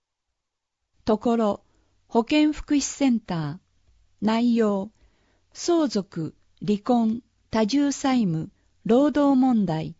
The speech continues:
国、県への要望など。内容により定員が異なります。問い合わせ、市民相談人権課。電話、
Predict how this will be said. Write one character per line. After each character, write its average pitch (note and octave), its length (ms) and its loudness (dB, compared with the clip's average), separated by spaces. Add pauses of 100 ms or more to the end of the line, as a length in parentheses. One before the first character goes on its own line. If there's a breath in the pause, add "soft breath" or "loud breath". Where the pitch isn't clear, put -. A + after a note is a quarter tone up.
(380)
国、 C4 520 2
県 C#4+ 320 4
へ G#3+ 80 0
の F3 180 0
要 F3+ 260 0
望 F3 300 -4
な E3 160 -4
ど。 C#3 240 -8 (1160)
内 C4+ 320 2
容 C#4+ 200 2
に C4+ 200 4
よ C4 140 0
り B3 140 -2
定 A#3+ 320 -2
員 A#3+ 280 0
が A3+ 200 -4
異 A3 220 -4
な G#3 120 -2
り G3 140 -2
ま F3+ 200 -4
す。 - 240 -20 (1600)
問 C4 240 2
い C#4+ 60 2
合 C#4 100 2
わ B3+ 140 0
せ、 A3+ 320 -4 (240)
市 - 220 -2
民 D4 240 4
相 C#4+ 280 0
談 F3 380 -2
人 G#3+ 260 0
権 F#3+ 300 -2
課。 F3+ 300 -6 (540)
電 A#3 280 2
話、 G#3+ 220 -4